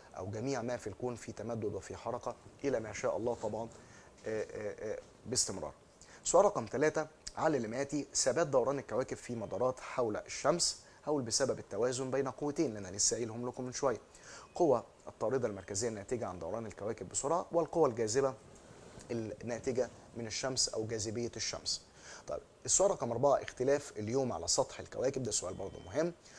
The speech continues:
طبعا قلنا بسبب عاملين، هقول بسبب اختلاف مدة دوران ال-، كل كوكب حول محوره. آه، فاختلاف في السرعة، كل كوكب بيدور بقى بسرعة على حسب الكوكب،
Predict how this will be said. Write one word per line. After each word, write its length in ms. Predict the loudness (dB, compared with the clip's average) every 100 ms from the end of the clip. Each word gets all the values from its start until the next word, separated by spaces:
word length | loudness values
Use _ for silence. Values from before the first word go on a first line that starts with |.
| -4
طبعا 220 | 0 2 2
قلنا 200 | 0 0
بسبب 320 | 2 4 4
عاملين، 480 | 2 2 2 2 -2 -18 -14 2
هقول 160 | 2
بسبب 360 | 4 4 4 2
اختلاف 440 | -4 2 2 2
مدة 320 | 2 2 2 0
دوران 540 | 2 4 6 6 4 -6 -20 -18 -10
ال-، 100 | -10 -12 -20 -10
كل 220 | 2 4 6
كوكب 380 | 4 4 -6
حول 360 | 2 6 6 2 -10 -20 -20 -18 -14
محوره. 400 | 2 4 4 0 -18 -20 -20 -20 -18 -2
آه، 200 | 2 2 0 -10
فاختلاف 480 | -6 -4 2 2 4
في 60 |
السرعة، 380 | 6 8 8 6 -2 -20 -6
كل 340 | 0 2 4 2
كوكب 440 | 6 4 6 0
بيدور 280 | 0 0 2
بقى 180 | 4 6
بسرعة 300 | 4 6 6
على 140 | 6
حسب 320 | 4 4 4
الكوكب، 420 | 0 2 2 2